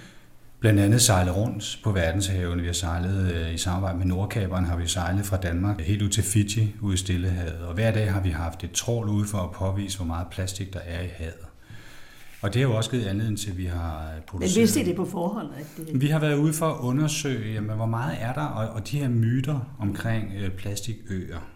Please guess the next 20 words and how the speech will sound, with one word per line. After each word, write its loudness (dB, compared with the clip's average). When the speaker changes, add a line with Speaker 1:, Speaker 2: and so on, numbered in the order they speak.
Speaker 1:
hvor -4
meget 0
har -2
de -6
på -4
sig? -4
Det 4
var 6
vigtigt 0
for -2
mig 0
og -6
for -6
os -6
i -4
Plastic -4
Change, -4
at -4
vi -2
kom -2